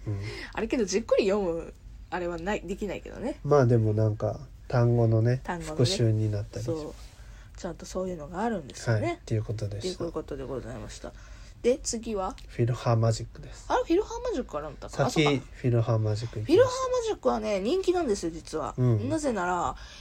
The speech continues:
Speaker 2: えー、ついこの前、改装したからです。
Speaker 1: はい。それもね、ちょうどなんか、行って、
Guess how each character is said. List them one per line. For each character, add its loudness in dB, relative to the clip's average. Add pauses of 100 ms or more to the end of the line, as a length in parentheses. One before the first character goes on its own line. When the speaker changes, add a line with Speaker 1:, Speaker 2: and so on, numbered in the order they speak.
(100)
Speaker 2:
え 4
ー、 4
つ 0
い 2
こ -2
の -4
前、 -6
改 0
装 -2
し -6
た -2
か -6
ら -8
で -16
す。 -4
Speaker 1:
は 4
い。 -4 (200)
そ 8
れ 10
も 6
ね、 10
ち -2
ょ 8
う 4
ど 6
な 8
ん 4
か、 2 (480)
行 0
っ -14
て、 12